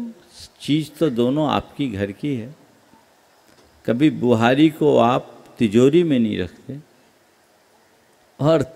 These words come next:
तिजोरी में रखी ज्वेलरी को आप दरवाजे की ओट में नहीं रखते, बुहारी की जगह नहीं रखते। क्यों? केवल इसलिए कि जो चीज़ें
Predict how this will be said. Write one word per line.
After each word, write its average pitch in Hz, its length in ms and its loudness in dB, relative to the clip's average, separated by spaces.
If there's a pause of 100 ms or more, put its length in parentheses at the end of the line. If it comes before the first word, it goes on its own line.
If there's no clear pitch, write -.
(100)
तिजोरी 147 460 4
में 147 160 2
रखी 135 340 0
ज्वेलरी 127 440 0
को 131 200 -4
आप 120 320 -2 (180)
दरवाजे 113 580 0
की 113 200 -4
ओट 120 320 -2
में 107 180 -4
नहीं 98 160 -4
रखते, 92 400 -6
बुहारी 107 500 -4
की 107 180 -8
जगह 101 360 -4
नहीं 104 180 -6
रखते। 90 380 -8
क्यों? 135 320 -6 (2750)
केवल 143 300 2
इसलिए 120 500 -2 (1000)
कि 143 100 -2
जो 143 240 0
चीज़ें 156 360 0